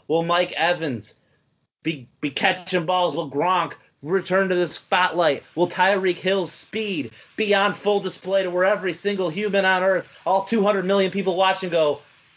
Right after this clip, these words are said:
"That guy should be a damn Olympian"? Or will it be Travis Kelce wide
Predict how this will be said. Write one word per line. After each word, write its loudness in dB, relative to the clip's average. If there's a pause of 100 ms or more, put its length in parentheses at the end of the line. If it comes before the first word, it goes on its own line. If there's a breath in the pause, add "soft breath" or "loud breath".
(220)
"That 2
guy 4
should -6
be -2
a -2
damn 2
Olympian"? 0 (220 loud breath)
Or 2
will 4
it 0
be 0
Travis 0
Kelce -2 (180)
wide 2